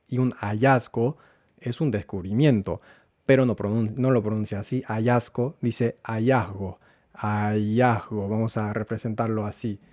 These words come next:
con una J. Hallazgo. Y luego la G la pronuncia también bas-, de forma bastante débil.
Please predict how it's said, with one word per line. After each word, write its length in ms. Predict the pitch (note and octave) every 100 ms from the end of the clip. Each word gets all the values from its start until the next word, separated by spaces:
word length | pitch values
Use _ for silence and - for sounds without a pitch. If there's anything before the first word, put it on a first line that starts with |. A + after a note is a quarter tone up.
| _ _ _
con 220 | - G#2+
una 260 | A2 A2 G#2
J. 500 | - A#2 - F#2+ G#2
Hallazgo. 720 | - A2 A#2 A#2 - G#2 F#2+ - - _ _
Y 120 | - A#2
luego 500 | C3 C#3 A#2+ D3 - _ _ _ _ _ _ _
la 400 | - A#2 A2 G#2
G 400 | G2 - D3 C#3 -
la 200 | B2 A2+
pronuncia 400 | A#2 B2 A#2+ A2+
también 420 | - G#2+ C3 B2
bas-, 240 | G#2+ G#2+ -
de 100 | A#2
forma 280 | B2 A#2+
bastante 580 | G#2+ G#2 - A#2+ A2+ A2+
débil. 480 | A#2+ A#2+ A#2 G2 F#2+